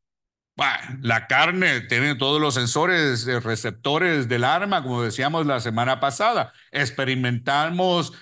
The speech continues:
el, eh, eh, los placeres, ¿verdad? Y esos placeres causan ataduras en nuestra alma. Pero el Espíritu que es de Dios, el Espíritu del hombre,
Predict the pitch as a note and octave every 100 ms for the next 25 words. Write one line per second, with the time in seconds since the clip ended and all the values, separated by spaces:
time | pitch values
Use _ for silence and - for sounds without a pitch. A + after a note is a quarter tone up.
0 | - - D3 C#3+ C3 B2 D3+ C3 B2+ C#3+
1 | B2 A#2 A#2 C3 C#3 C3+ B2+ - C#3+ B2
2 | A#2+ - F#3+ D#3+ - - - _ - G#2+
3 | G#2+ C3 - - - B2 D3 F3+ G#3+ G#3
4 | A3 G3+ - D3+ C#3+ C3 - D#3 E3 F#3+
5 | F3 F3 D#3+ C3 B2+ B2+ D#3+ F3 D3+ C#3
6 | B2 A#2+ A2 - B2+ F3 G3+ B2+ - -
7 | - G#3+ G3+ E3 D3+ D3 - - C4 C4+
8 | A3 G3+ D3+ E3 A3+ B3 F#3 D3+ A#2 F2+
9 | - A2 G#2 - G#3 A3 G#3+ F#3 B2+ G2+
10 | F#2 G#2+